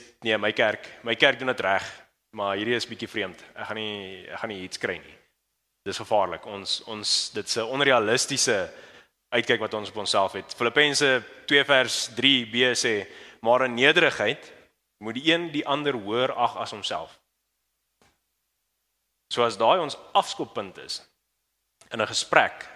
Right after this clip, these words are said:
in, in, in 'n small group, in 'n kerk en alles, as ons dink ons is minder. As dit jou afskoppunt klaar is, dan is dit,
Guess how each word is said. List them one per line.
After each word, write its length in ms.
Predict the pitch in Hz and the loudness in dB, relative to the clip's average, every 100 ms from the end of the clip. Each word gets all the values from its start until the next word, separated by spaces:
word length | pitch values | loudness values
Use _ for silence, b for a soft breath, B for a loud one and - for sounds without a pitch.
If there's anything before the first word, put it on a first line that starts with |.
| - - | -18 -12
in, 340 | 104 101 104 | -10 -10 -8
in, 400 | 107 98 98 95 | -8 -8 -10 -12
in 120 | 95 | -10
'n 60 | 95 | -8
small 280 | - 143 139 | -2 0 0
group, 260 | 113 98 | -4 -8
in 140 | 101 92 | -12 -8
'n 80 | |
kerk 280 | - 139 113 | 2 2 2
en 60 | 117 | -2
alles, 220 | 117 110 | -2 -2
as 120 | 113 | -2
ons 200 | 135 135 | -2 0
dink 240 | 110 127 120 B B B | 2 0 -2 B B B
ons 220 | - 131 | -4 -2
is 100 | 117 | -2
minder. 240 | 107 117 98 - - - _ - | 0 2 0 -4 -20 -20 _ -12
As 80 | 101 | -4
dit 100 | 139 | 2
jou 120 | 143 | 4
afskoppunt 600 | 156 - 160 - 147 127 | 4 4 -4 0 -2 0
klaar 380 | 196 175 135 107 | 2 4 4 0
is, 200 | - - - | -4 -8 -10
dan 140 | - 110 | -6 -4
is 80 | 117 | -2
dit, 140 | 127 | -4